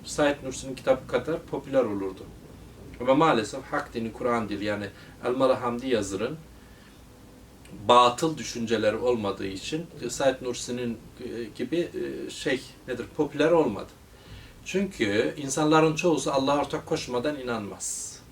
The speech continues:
Nurcuların çoğunluğunun temelinde şirk koşmaları yatıyor. Allah'a ortak koştukları için sayıları çok.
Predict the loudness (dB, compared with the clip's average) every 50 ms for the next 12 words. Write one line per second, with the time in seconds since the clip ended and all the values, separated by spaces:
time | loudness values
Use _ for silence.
0 | -20 -20 -20 -20 -20 -20 -20 -20 -20 -20 -20 -20 -20 -20 -20 -20 -20 -20 -20 -20
1 | -20 -14 0 4 6 8 8 8 6 6 6 6 6 6 6 4 2 0 -4 -8
2 | -16 -20 -20 -20 -16 -8 0 4 6 8 8 8 8 6 6 6 6 6 4 2
3 | -2 -4 -2 0 2 4 6 6 6 6 4 2 0 2 2 2 4 4 2 2
4 | 0 -2 -2 -2 -2 -4 -6 -6 -4 -4 -4 -2 -2 -4 -4 -4 -4 -4 -2 0
5 | 0 0 2 4 6 8 8 8 8 4 0 -4 -4 -4 -4 -4 -4 -4 -6 -8
6 | -2 2 2 2 2 2 0 -2 -2 -2 -2 0 0 2 2 2 0 -2 -2 -4
7 | -8 -10 -10 -12